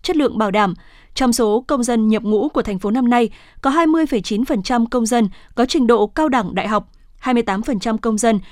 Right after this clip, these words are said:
tình nguyện viết đơn nhập ngũ, một nghìn hai trăm chín mươi tư đoàn viên ưu tú được tham gia lớp bồi dưỡng nhận thức về Đảng. Lễ giao nhận quân diễn ra trong không khí nghiêm trang,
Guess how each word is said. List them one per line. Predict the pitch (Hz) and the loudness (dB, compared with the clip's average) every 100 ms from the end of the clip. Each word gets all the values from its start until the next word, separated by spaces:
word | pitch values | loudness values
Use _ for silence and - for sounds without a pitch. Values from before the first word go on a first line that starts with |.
| - | -6
tình | - 254 | 0 2
nguyện | 254 220 214 | 4 2 0
viết | 311 | -2
đơn | 233 240 226 | 0 0 2
nhập | 214 202 | 0 2
ngũ, | 214 220 359 - - - | 2 4 0 -6 -12 2
một | 247 254 | 4 4
nghìn | 254 247 | 2 2
hai | 269 311 | 0 -2
trăm | 302 294 | 0 0
chín | 262 262 | 2 0
mươi | 294 | 0
tư | 294 277 | 0 0
đoàn | 233 190 | 0 0
viên | 180 202 | -4 -2
ưu | 214 | 0
tú | 214 202 302 - - | 0 2 0 -4 -4
được | 233 233 - | 2 2 2
tham | 247 220 | -2 0
gia | 233 220 | 0 0
lớp | 233 349 | -2 -4
bồi | - 214 208 | -2 -2 0
dưỡng | 208 208 | 0 -2
nhận | 302 302 | 0 -2
thức | 262 339 | -2 -6
về | 247 | -4
Đảng. | 208 208 180 - - - - | 0 -2 -2 -14 -20 -20 -4
Lễ | 220 226 | 0 2
giao | 254 254 226 | 2 0 2
nhận | 220 220 185 | 2 0 0
quân | 226 214 | 0 2
diễn | 208 214 | 0 0
ra | 254 240 | 0 -2
trong | 226 220 | -4 -4
không | 233 | -6
khí | 214 202 196 | -4 -6 -2
nghiêm | 240 247 | 0 0
trang, | 226 254 220 | 0 0 -2